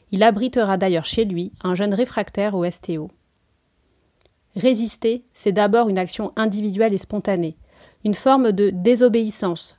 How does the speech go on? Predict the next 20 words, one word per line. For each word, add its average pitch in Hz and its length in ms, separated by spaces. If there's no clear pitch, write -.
comme 190 180
celle 233 260
de 190 80
refuser 208 460
le 196 120
S 185 180
T 185 160
O. 151 100
À 202 100
la 196 120
fin 285 140
de 294 80
l'aventure, 208 680
vous 185 140
avez 226 160
pris 262 160
la 254 100
direction 214 380
du 226 120
maquis. 196 500